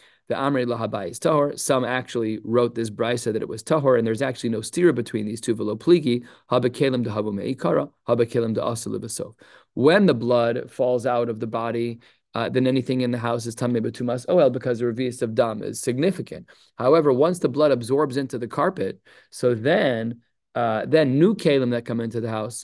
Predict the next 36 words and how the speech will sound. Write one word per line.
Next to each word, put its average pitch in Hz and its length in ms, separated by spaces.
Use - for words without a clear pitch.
no 120 180
problem. 98 420
Now, 127 140
this 185 180
is 156 120
not 147 200
where 131 120
our 120 80
question 113 380
comes 110 200
from. 78 180
It 120 120
comes 139 180
from 123 120
the 113 80
continuation 127 600
of 113 60
the 107 80
brisa, - 380
five 135 260
lines 117 300
down. 101 240
Nivla'a 156 640
be, 117 880
uh, 113 460
biksus, 123 760
if 135 280
there 135 160
is 131 200
a 123 100
garment 131 640
that 120 120
absorbs 117 480
blood, 110 400
then 139 320
rowan. 117 560